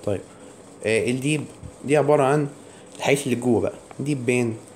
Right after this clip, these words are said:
الإحساس بالبوزيشن، الإحساس بالبريشر، فايبريشن، حاجة اسمها داكتايل ديسكريمينيشن،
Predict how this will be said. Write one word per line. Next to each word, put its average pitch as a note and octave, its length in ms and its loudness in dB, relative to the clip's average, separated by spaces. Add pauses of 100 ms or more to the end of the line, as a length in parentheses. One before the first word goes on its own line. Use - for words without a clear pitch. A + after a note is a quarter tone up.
(300)
الإحساس C#3+ 320 0
بالبوزيشن، A#2 600 -4 (420)
الإحساس C#3+ 300 -2
بالبريشر، B2 540 -2 (600)
فايبريشن، B2+ 600 2 (460)
حاجة C3+ 100 -2
اسمها D3 160 0
داكتايل C#3 480 0
ديسكريمينيشن، B2 880 -4